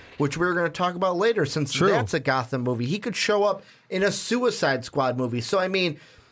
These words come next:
Speaker 2: Which, I mean, he
Speaker 1: those
Speaker 2: did in the other one. He, well, after credit
Speaker 1: Exactly.
Speaker 2: scene, but still.
Speaker 1: Well, still, not just the after credit scene.
Speaker 2: Was he
Speaker 1: He
Speaker 2: in
Speaker 1: was
Speaker 2: the
Speaker 1: in the Deadshot portion.
Speaker 2: You're right, he was.
Speaker 1: When he came to get Deadshot in front of his daughter.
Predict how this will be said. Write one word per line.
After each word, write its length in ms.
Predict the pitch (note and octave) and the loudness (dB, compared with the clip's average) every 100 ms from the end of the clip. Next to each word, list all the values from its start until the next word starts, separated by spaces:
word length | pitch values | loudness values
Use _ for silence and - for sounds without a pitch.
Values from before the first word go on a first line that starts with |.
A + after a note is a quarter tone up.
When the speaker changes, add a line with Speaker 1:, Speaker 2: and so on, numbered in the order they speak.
| _ - | _ -2
Speaker 2:
Which, 220 | C3+ D3+ | 0 2
I 80 | D3 | 2
mean, 200 | D#3+ D#3+ | 2 4
he 120 | D3 | 4
Speaker 1:
those 80 | G#3+ | 4
Speaker 2:
did 200 | F3 G3+ | 4 2
in 80 | |
the 100 | D3 | 2
other 200 | D3+ A3+ | 2 2
one. 200 | C3 A2+ | 2 2
He, 120 | C3 C3+ | 2 2
well, 240 | C3+ B2 - | 2 0 0
after 300 | C#3 C#3 A#2+ | -2 0 -2
credit 220 | D3+ D3+ | 0 2
Speaker 1:
Exactly. 400 | D#3 C#3+ F#3+ G#3 | 2 2 2 2
Speaker 2:
scene, 120 | A#2 | 2
but 60 | C#3 | 2
still. 200 | D3 G#2 | 2 2
Speaker 1:
Well, 220 | F3+ D3+ | 0 -2
still, 560 | - - G3+ A#3 B2+ A2 | -6 0 2 2 0 -4
not 240 | C#3+ D#3+ | -2 -2
just 200 | F3 F3+ | -2 -4
the 120 | - D#3 | 0 0
after 220 | E3 C#3 | 0 -4
credit 360 | - G#3 A#3 | -2 -2 -2
scene. 160 | - C#3 | 0 2
Speaker 2:
Was 160 | D3 E3 | 2 4
he 60 | |
Speaker 1:
He 40 | G3+ | 4
Speaker 2:
in 40 | |
Speaker 1:
was 100 | - | 4
Speaker 2:
the 40 | - | 2
Speaker 1:
in 60 | F3+ | 2
the 100 | F3 | 0
Deadshot 580 | F#3 F#3 - G3+ B2+ | 0 -2 -2 -2 -2
portion. 520 | - C3+ A#2+ - F#2+ G2 | -2 -2 -2 -4 -8 0
Speaker 2:
You're 120 | C#3 | 2
right, 240 | C#3 C#3 A#2 | 4 2 2
he 100 | A2+ | 2
was. 160 | A#2 D3+ | 2 2
Speaker 1:
When 80 | |
he 80 | E3 | 2
came 320 | - F3+ F3+ F3+ | 0 0 0 -2
to 160 | G3+ | -2
get 380 | D#3+ E3+ E3+ C#3+ | 0 0 0 -2
Deadshot 600 | D#3 D#3+ D#3 - D#3+ D#3 | 0 0 0 0 2 2
in 100 | D3 | 0
front 200 | C#3+ D#3 D3+ | -2 -2 0
of 60 | |
his 140 | D3 C3+ | 0 0
daughter. 480 | F3 C#4 G3 F2 | 0 0 -2 -6